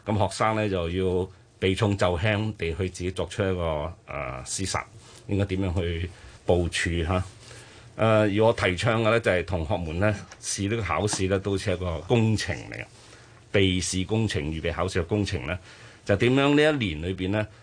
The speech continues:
係就住呢個時間表，我假設呢個時間表未變啦吓，你去作出一個自我嘅調適、調整，但係又要保持可能會變一個咁嘅情況啊，因為變幻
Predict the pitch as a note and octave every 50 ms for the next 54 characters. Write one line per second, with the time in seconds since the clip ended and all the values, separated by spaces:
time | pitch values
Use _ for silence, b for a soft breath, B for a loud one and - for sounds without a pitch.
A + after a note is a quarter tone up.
0 | b b G#2 G2+ - A#2+ G#2+ G#2+ G2+ G#2 A2 A#2+ C3 B2 - - E2+ D#2 - F2+
1 | F2+ F#2+ F#2+ - E2+ E2+ F2 - F#2+ - - - G2+ - B2+ G#2+ G#2+ - - E2+
2 | E2 D#2+ F#2+ G2+ F#2+ F2 D#2 D#2 - - E2 E2 D#2+ F2+ F#2 F#2+ D#2+ D2 - B
3 | B B B B - E2 E2+ E2+ F2+ F#2+ F#2 E2+ - F#2+ F2+ - - A2+ G#2 G#2
4 | F#2 F#2 F2 - - F2 D#2+ D2+ - - - E2+ D#2 D2+ D#2+ D#2+ - - - D2+
5 | C2+ C#2 - - - - B B B B B B B B - - F2 D#2+ D2+ C#2+
6 | - D2+ D2 D#2 G2 - B B B B B B B B B B B B - -
7 | - A2 A2+ A#2 A2+ A2+ A2+ A2 G#2 G#2 A2+ A#2 A2 - A2+ A2 A#2+ C3 - -
8 | - F#2 E2+ E2 D#2+ E2+ F2+ F#2 G#2+ A#2 G#2+ F2 E2 D#2+ E2 F2+ - - A#2 G#2
9 | F#2+ F2+ F#2+ F#2 F#2+ G2+ G2 G2+ F#2+ F2+ G2 F#2+ - G2+ D2+ C2+ - - D2+ D#2
10 | E2 D#2 D2+ D2+ F2 G2 - - G#2+ A2 F#2+ F2+ F2 - - A#2 A2+ A2 A2 G#2
11 | G2 F2 F2+ F#2